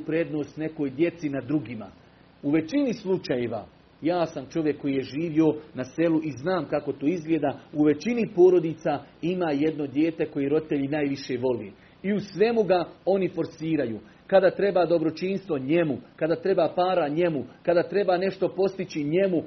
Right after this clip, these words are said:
i njemu. Normalno da to ostavlja negativan naboj kod ostale djeci. I onda sutra kada dođe da treba činiti dobročinstvo djeci, jednostavno ljudi se ne boje Boga. "Neću, eno vam onaj vaš kojeg ste vi čitav život forsirali."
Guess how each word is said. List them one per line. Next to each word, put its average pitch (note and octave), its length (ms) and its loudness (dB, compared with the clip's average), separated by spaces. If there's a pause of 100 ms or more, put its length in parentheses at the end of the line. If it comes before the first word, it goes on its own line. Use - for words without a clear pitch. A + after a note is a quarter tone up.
(120)
i F3 120 -2
njemu. E3 280 0 (220)
Normalno G3+ 720 2
da E3 100 4
to G#3+ 180 2
ostavlja F3+ 640 2 (220)
negativan D#3 760 -2
naboj D#3 480 -2
kod C#3+ 160 -2
ostale D3 460 -2
djeci. B2+ 400 -4 (340)
I D#3 100 0
onda E3 180 0
sutra D#3+ 340 -4
kada C3 220 -4
dođe C#3 440 2 (220)
da C#3 100 -2
treba E3 320 -2
činiti F#3+ 400 -6
dobročinstvo E3+ 580 0
djeci, E3+ 460 -2 (480)
jednostavno F#3 580 -4
ljudi E3 280 -4
se D3 180 -4
ne C3 120 -4
boje D3 320 2
Boga. B2 340 -2 (200)
"Neću, A#3+ 520 -2
eno B3 240 0
vam F3+ 180 -2
onaj F3+ 260 0
vaš G#3+ 260 -2
kojeg F3 220 4
ste F3+ 140 4
vi G3 220 -2
čitav F#3+ 260 -4
život D#3+ 280 -2
forsirali." C3 540 -4